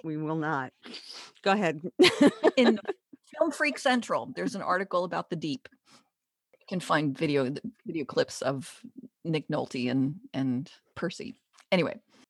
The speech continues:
Speaker 2: I don't know about you, but after I saw Jaws and then reinforced by The Deep, I couldn't even take a bubble bath, <laughs> you know? I was afraid of my toilet. <laughs> I,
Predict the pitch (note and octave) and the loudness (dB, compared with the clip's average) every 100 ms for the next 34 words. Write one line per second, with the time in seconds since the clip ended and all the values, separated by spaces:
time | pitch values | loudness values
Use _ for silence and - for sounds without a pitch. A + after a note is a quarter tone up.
0 | _ - F#3+ A#3 F#3+ D3+ D#3 D3 - F3 | _ 2 4 4 4 2 0 -2 0 0
1 | - D#3 D#3+ - D3 C3+ A#2+ C3 A#2+ C3 | -2 -6 -4 -4 -4 -4 -4 -4 -8 -12
2 | - - C#3+ C#3 C#3+ B2+ B2+ - _ _ | -14 -4 -2 -2 -2 -2 -2 -6 _ _
3 | _ G3+ B2+ A2 A#2+ A#2+ - C3 B2+ A#2+ | _ -6 -6 -4 -6 -8 -8 -6 -6 -4
4 | C#3 G#3+ A3 - - - G3 - A3 - | 0 2 0 -4 -16 -2 -2 0 -4 -2
5 | - G#3+ B3 - - - - - - - | -2 -2 -2 -4 -2 -4 -6 -10 -8 -8
6 | - _ - - - - - B3+ A3 G#3+ | -10 _ -18 -6 -4 -4 -6 -6 -2 -2
7 | - A3 G#3+ - _ - _ _ _ _ | -2 -2 -4 -10 _ -20 _ _ _ _
8 | - G#5 C#5 - - - C#4+ G4+ A3 A#3+ | -2 0 0 -4 -12 4 4 6 2 2
9 | G3+ C3 C3+ - F#3 F3 G#2 G2+ | 2 0 -2 2 4 4 4 2